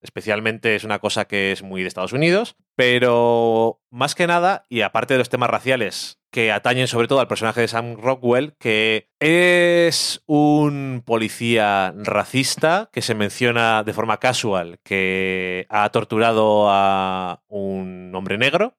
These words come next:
No se menciona si ni siquiera era, era culpable de algo o simplemente lo está interrogando. Y creo que la palabra es esa, casual,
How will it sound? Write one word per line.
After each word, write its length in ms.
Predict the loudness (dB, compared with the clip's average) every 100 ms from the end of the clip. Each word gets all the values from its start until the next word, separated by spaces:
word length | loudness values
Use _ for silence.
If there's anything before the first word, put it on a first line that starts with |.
| _
No 640 | -12 -10 -8 -6 -2 0
se 80 | 2
menciona 560 | 0 2 2 2 0
si 800 | 0 0 0 2 0 -2 -4 -8 _ _
ni 180 | -4
siquiera 320 | -4 -2 0 2
era, 300 | 2 2 2
era 140 | 0
culpable 400 | -2 -2 0 2
de 100 | 2
algo 380 | 2 2 0 -2
o 400 | -4 -2 -2 -4
simplemente 340 | -8 -6 -4 -2
lo 40 |
está 120 | -4
interrogando. 760 | -4 -4 0 0 2 0 0 -6 _
Y 140 | -8
creo 200 | -2 0
que 120 | 2 2
la 80 |
palabra 300 | 2 2 2
es 40 | -2
esa, 220 | -6 -2
casual, 500 | -2 -2 -8 -18